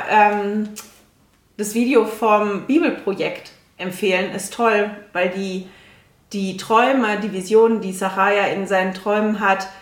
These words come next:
ähm, zuordnen und sortieren. Das hilft so ein bisschen, den Überblick zu behalten. Aber ich möchte eigentlich aus dem Buch nur einen Punkt,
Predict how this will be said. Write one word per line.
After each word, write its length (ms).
ähm, 600
zuordnen 640
und 160
sortieren. 800
Das 160
hilft 240
so 60
ein 80
bisschen, 280
den 380
Überblick 600
zu 380
behalten. 540
Aber 180
ich 160
möchte 500
eigentlich 500
aus 180
dem 220
Buch 240
nur 220
einen 420
Punkt, 580